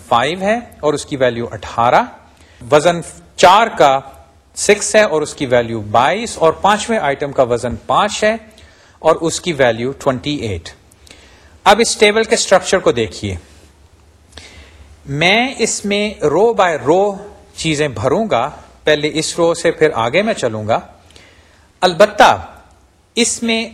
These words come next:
آئے جو ہے وہ تو ہوں گے number of items جن میں سے میں چن سکتا ہوں، اور آئے جو ہے وہ ون،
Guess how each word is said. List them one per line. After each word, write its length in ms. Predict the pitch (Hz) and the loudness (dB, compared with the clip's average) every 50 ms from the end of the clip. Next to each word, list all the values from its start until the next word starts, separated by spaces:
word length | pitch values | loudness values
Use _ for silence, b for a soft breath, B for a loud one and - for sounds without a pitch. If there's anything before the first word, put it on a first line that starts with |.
| - - | -8 -2
آئے 300 | 156 147 151 180 220 254 240 - | 0 2 2 2 0 -2 -2 -4
جو 80 | 233 185 | -4 -2
ہے 120 | 160 196 196 170 | 0 0 0 0
وہ 160 | 143 160 196 220 | 0 0 0 0
تو 140 | 220 220 180 | 2 0 -2
ہوں 220 | 156 165 156 156 156 | 0 -2 -4 -2 -2
گے 80 | 165 | -2
number 320 | 156 147 143 143 147 156 156 | -2 0 -2 0 0 0 0
of 180 | 147 - - - - 156 | 0 -4 -6 0 2 2
items 500 | 156 165 - 147 117 104 107 107 - - - - _ - | 2 2 2 0 -2 -2 -4 -6 -8 -8 -10 -10 _ -8
جن 240 | 120 113 175 180 180 175 | -2 0 0 0 0 -2
میں 80 | 175 160 | -4 -4
سے 140 | - - | -4 -4
میں 140 | 156 143 139 127 | -4 -4 -4 -6
چن 220 | - - 170 190 185 - | -4 -4 -4 -4 -2 -2
سکتا 240 | 139 120 - - 123 | -4 -4 -2 -4 -4
ہوں، 180 | 127 135 165 | -4 -2 -2
اور 240 | 175 190 147 143 139 127 135 139 | -4 -2 0 0 0 0 2 0
آئے 120 | 147 160 165 151 | 0 0 -2 -2
جو 120 | 147 139 | -4 -2
ہے 120 | 123 131 131 | -2 -2 -2
وہ 160 | 127 127 123 113 | -2 -4 -4 -2
ون، 200 | 123 131 139 | -2 -2 -4